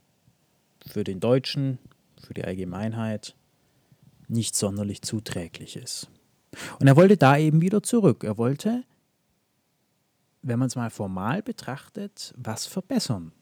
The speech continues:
für das deutsche Volk. Er wollte wieder zu dieser ursprünglichen Lebensart, Lebensweise zurück, um eben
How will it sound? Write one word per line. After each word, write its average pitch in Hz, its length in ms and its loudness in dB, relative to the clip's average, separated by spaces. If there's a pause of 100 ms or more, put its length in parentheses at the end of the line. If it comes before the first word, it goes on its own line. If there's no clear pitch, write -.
(100)
für - 180 -12
das 92 160 -10
deutsche 90 320 -10
Volk. 85 460 -14 (640)
Er 113 100 -6
wollte 180 240 2
wieder 185 200 -2
zu 156 140 -2
dieser 139 240 -2 (480)
ursprünglichen 170 640 4
Lebensart, - 1200 0 (1300)
Lebensweise 123 760 2
zurück, 123 640 -4 (840)
um 147 300 6
eben 208 600 -2